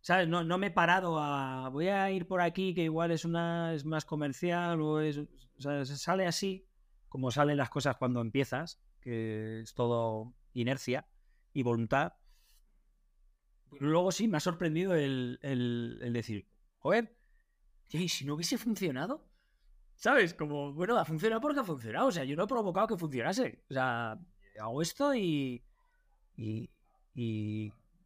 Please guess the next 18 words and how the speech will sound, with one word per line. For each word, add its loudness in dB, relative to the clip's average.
y 0
hay 4
mucha 2
gente 0
que, 0
que, -4
que, -8
que, -4
que -8
me 0
tiene 0
un -4
cariño, 0
o -20
sea, -4
que -4
sin -2
conocerte. -4